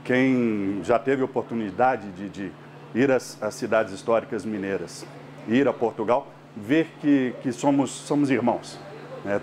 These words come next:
Tudo, a, a, a, a cultura, a arquitetura, muito da gastronomia tem a ver com a cultura portuguesa, né?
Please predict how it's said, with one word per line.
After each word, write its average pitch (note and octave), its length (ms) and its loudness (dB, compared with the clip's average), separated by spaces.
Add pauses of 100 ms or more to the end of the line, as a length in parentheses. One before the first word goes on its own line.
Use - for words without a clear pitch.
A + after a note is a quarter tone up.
Tudo, B2 320 2 (560)
a, A#2 40 -2
a, G#2+ 540 0 (760)
a, - 40 4
a - 20 4
cultura, D3+ 840 4 (300)
a B2 80 0
arquitetura, C3 840 2 (420)
muito D3+ 380 4
da A#2+ 100 4
gastronomia A2+ 800 0 (560)
tem C#3 140 4
a C3 80 8
ver A#2 220 2
com A#2 100 -2
a G2+ 40 -4
cultura G2+ 300 -4
portuguesa, F2 640 -6
né? A2 160 -8